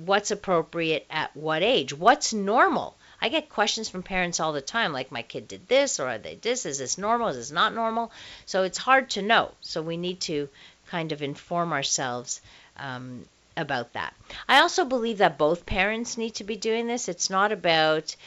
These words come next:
uh, that mommies talk to girls about sexuality or their periods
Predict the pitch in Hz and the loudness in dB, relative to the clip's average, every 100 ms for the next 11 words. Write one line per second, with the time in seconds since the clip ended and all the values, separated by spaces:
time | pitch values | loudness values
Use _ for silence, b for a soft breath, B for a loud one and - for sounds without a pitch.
0 | B B - 156 151 139 135 104 - 622 | B B -10 -4 -2 -2 -2 -6 -10 -14
1 | - - - - - 311 180 151 160 165 | -16 -16 -20 -20 -20 -10 -2 0 0 2
2 | 165 170 175 165 160 160 - - 180 151 | 4 4 2 0 -2 0 -2 -2 2 4
3 | 147 147 135 147 156 160 160 160 165 156 | 2 -6 -2 0 2 2 2 0 -2 0
4 | 151 - 147 - 160 147 143 143 143 - | 0 -2 -4 -2 0 2 2 2 -2 -4
5 | 156 170 165 156 - - 165 156 160 156 | -2 0 2 0 -2 -2 0 2 2 2
6 | 156 | 0